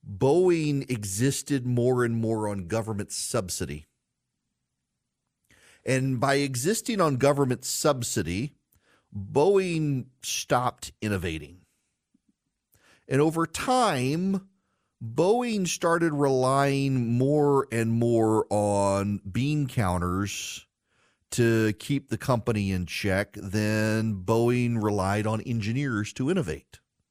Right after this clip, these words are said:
And it's had cascading effects on Boeing over time.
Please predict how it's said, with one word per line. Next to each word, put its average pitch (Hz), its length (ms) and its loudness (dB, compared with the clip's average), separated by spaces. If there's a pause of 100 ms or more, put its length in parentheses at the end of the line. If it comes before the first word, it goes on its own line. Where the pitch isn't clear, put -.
(580)
And 131 120 2
it's 131 160 -2
had 165 280 -2
cascading 156 760 0
effects - 680 -4
on 101 360 0
Boeing 98 480 0
over 92 260 -4
time. 95 460 -6